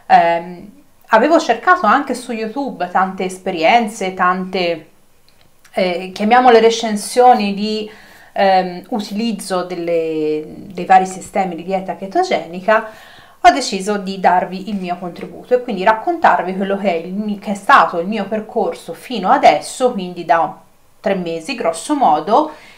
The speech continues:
e quello che sarà poi il proseguimento del mio, eh, cammino verso il peso ideale, mettiamola così. Cosa vedremo quindi insieme in questo video?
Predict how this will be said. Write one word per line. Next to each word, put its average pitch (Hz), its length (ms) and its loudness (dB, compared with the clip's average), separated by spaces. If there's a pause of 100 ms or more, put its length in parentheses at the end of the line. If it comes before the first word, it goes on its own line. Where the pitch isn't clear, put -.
(220)
e 330 100 -2
quello 226 200 6
che 208 80 0
sarà 214 240 2
poi 165 540 -6
il 165 400 -2
proseguimento 185 880 -4
del 175 180 -8
mio, 160 460 -8
eh, 170 240 -6
cammino 185 800 0
verso 170 720 -2 (600)
il 262 160 -2
peso 254 240 4
ideale, 170 480 4
mettiamola 175 520 -8
così. 185 380 -14 (160)
Cosa - 300 6
vedremo 226 420 0
quindi 196 260 -4
insieme 190 600 0
in 190 160 -6
questo 180 380 -8
video? 151 480 -8